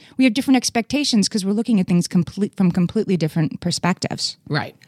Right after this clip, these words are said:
Speaker 1: So, so this is true, right? But is the only problem that it bothers us? It doesn't bother dads to be graded on a curve. It's nice. It's nice to get recognition for your work. It doesn't seem to bother the world. The world finds it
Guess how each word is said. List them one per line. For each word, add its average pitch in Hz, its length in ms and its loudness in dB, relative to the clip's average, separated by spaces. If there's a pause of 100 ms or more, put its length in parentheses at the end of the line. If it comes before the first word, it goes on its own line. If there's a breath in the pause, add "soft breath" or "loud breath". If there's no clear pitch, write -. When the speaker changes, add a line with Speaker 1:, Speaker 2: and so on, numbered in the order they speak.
Speaker 1:
So, 339 460 2
so 330 200 2
this 330 200 0
is 269 120 0
true, 196 460 0
right? 196 340 0
But 254 260 2 (300)
is 247 160 2
the 262 140 4
only 269 300 4
problem 233 480 0
that 214 80 0
it 202 100 -2
bothers 185 340 0
us? - 440 -4 (180)
It 208 160 -2
doesn't 196 420 2
bother 185 460 2 (120)
dads 233 300 2
to 196 60 -6
be 180 80 2
graded 156 240 -2
on 139 100 -2
a 139 60 -2
curve. 170 300 -2
It's - 140 -4
nice. 359 300 0
It's - 200 -10
nice 262 200 0
to 233 120 0
get 165 240 0 (320)
recognition 160 560 2
for 151 100 -4
your 135 140 0
work. 127 280 -4
It - 60 -12
doesn't 185 260 0
seem 180 240 0
to 185 120 -2
bother 165 200 2
the 156 140 0
world. 190 600 0
The 180 120 0
world 220 520 -2
finds 175 400 -2
it 170 260 -6